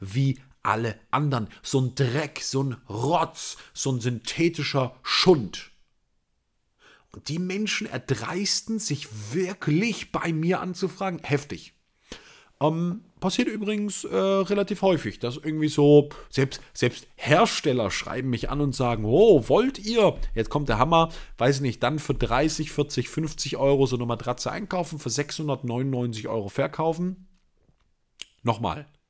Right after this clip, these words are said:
wenn so eine Matratze fünfundzwanzig bis fünfzig Euro eine Herstellung kostet, ich die einkaufe für den Preis und die für sechs neunundneunzig vertacker, hast du jetzt eine Idee, was diese Industrie macht?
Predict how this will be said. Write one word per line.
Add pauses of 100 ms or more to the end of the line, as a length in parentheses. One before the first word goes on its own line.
(440)
wenn
so
eine
Matratze
fünfundzwanzig
bis
fünfzig
Euro
eine
Herstellung
kostet, (500)
ich
die
einkaufe (640)
für
den
Preis
und
die
für
sechs
neunundneunzig
vertacker, (520)
hast
du
jetzt
eine
Idee,
was
diese
Industrie
macht?